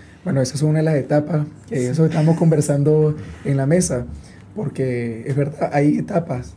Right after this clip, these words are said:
Speaker 1: de cero al veinticinco, veinticinco al cincuenta, cincuenta al setenta y cinco, setenta y cinco cien años. Y me, a Roberto le preguntaron en qué etapa más o menos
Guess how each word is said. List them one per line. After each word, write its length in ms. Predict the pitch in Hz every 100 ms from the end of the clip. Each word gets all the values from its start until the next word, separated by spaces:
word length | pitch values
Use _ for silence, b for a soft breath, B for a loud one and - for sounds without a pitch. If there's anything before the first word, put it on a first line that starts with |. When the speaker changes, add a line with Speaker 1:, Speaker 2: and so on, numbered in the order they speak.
| B B B B -
Speaker 1:
de 120 | 127
cero 300 | 120 139 147
al 100 | 147
veinticinco, 600 | 143 135 120 143 170 165
veinticinco 480 | 151 147 127 135 131
al 60 | 131
cincuenta, 520 | 143 127 160 165 160
cincuenta 520 | 147 139 - 156 151
al 40 | 151
setenta 340 | 143 185 143
y 40 |
cinco, 300 | 135 170 165
setenta 300 | 165 151 139
y 40 | 131
cinco 320 | - 156 151
cien 320 | 147 185 160
años. 380 | 156 127 117 - B B B B B -
Y 140 | 143
me, 80 | 143
a 360 | 139 - 139 135
Roberto 320 | 143 143 165
le 120 | 160
preguntaron 480 | 160 156 151 165 160
en 80 | 151
qué 320 | 156 151 156
etapa 320 | 156 165 170
más 180 | 165 165
o 40 |
menos 400 | 165 165 165 165